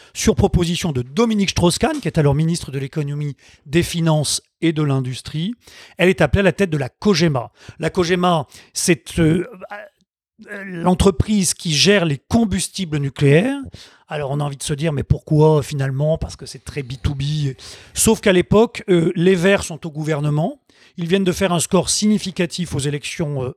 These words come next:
européennes. Et parallèlement, euh, le sujet du nucléaire crispe énormément la relation dans la majorité de l'époque. Euh, et la cogema incarne cette crispation.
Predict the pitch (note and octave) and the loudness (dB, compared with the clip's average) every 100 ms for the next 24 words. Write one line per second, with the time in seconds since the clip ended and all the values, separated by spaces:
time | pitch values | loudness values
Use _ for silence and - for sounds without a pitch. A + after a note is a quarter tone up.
0 | - D#3 D#3 - D#3 D#3 G3+ B3+ - - | 0 2 4 2 2 4 2 0 -6 -20
1 | - - - E3 E3 D#3+ D#3 D#3 F3 A3 | -14 -8 -2 2 4 4 4 6 6 4
2 | A#3 - _ - D3 D3 C3+ C3+ C#3+ E3 | 0 -14 _ -2 0 2 0 -2 -6 -2
3 | D#3 E3+ - E3+ F3+ D#3+ D#3 D#3 D3+ F#3+ | 4 4 4 0 -2 -4 -8 -4 0 -2
4 | - _ _ - F3+ G3 - - - G3+ | -4 _ _ -6 -4 -4 0 0 2 0
5 | G3 F#3 E3+ D3+ E3+ A3 _ _ D#3+ D#3+ | 2 0 -2 0 -2 -4 _ _ -2 2
6 | D#3+ D#3+ C#3+ - F3 G#3+ C3+ C#3+ E3 D3+ | 4 2 0 -2 -2 -4 -6 -4 -2 0
7 | D3 C3+ C#3+ E3 B2+ B2+ - - C4 - | 0 0 -2 -2 0 -2 0 -2 -4 -16
8 | - - - - _ E3+ D3+ D3+ - G3+ | -20 -20 -20 -20 _ 0 0 0 0 2
9 | G3+ F#3+ F3+ E3+ G3+ A#3 - G3+ - G#3 | 2 2 2 4 2 0 0 0 2 0
10 | G#3 E3+ E3 - F3 - E3+ - C3 | 2 -2 -4 -6 -8 -4 -4 -4 -8